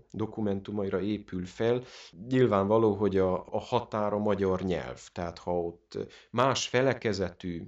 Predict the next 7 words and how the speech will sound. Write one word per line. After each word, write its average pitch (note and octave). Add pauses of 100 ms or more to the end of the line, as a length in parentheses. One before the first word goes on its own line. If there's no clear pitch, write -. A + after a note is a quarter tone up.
gyerekek F#2+
is F#2
jelen F#2+
vannak F2
az F2+
osztályokban, F#2+
akkor F#2